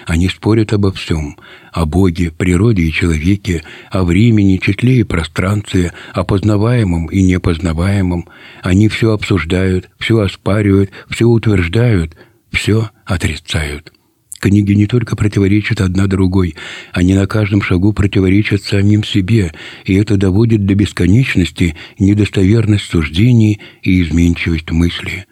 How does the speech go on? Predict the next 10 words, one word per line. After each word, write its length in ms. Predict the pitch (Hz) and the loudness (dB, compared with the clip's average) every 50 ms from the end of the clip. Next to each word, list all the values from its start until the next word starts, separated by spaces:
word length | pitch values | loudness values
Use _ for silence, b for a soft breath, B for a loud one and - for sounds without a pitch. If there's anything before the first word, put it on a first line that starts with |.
| b b b b b b b | b b b b b b b
Ну 120 | 95 104 104 | 0 0 0
что 280 | - - 139 131 107 | 0 0 0 0 0
же, 240 | 82 76 76 76 - _ b b b b b b | 0 -2 -6 -8 -10 _ b b b b b b
это 240 | 113 123 131 131 131 | -2 0 0 2 2
и 160 | 131 127 120 | 4 4 4
есть 280 | 113 135 131 - - | 4 2 2 0 0
самое 300 | - 92 82 80 78 82 | -2 -2 0 0 0 0
лучшее 380 | 80 82 82 80 - - 87 78 | 2 2 0 0 0 -2 -4 -4
в 60 | - | -4
книгах, 560 | - - 80 87 85 78 76 78 80 - - | -2 -2 0 2 0 0 -2 -4 -8 -8 -12